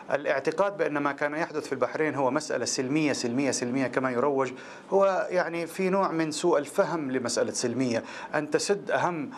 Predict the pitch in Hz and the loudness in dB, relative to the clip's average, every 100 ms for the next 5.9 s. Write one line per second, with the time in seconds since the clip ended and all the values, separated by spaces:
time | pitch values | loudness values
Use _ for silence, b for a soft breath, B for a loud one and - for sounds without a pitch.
0 | - - - 156 151 127 - 120 117 139 | -4 0 2 2 2 -2 -2 -2 0 2
1 | 147 120 - B B B 127 143 185 170 | 0 -2 -8 B B B 0 2 0 0
2 | 131 139 151 - 120 120 123 123 139 151 | -2 -2 -2 -4 -4 -2 -2 0 2 0
3 | 127 123 127 127 135 127 113 110 113 120 | 0 0 0 0 -2 -2 -4 -2 0 0
4 | 123 131 120 110 113 117 117 - 120 113 | 0 -2 -2 0 0 0 -2 -2 -4 -4
5 | 127 131 127 131 170 156 139 131 131 | -2 -2 0 2 2 2 2 0 -2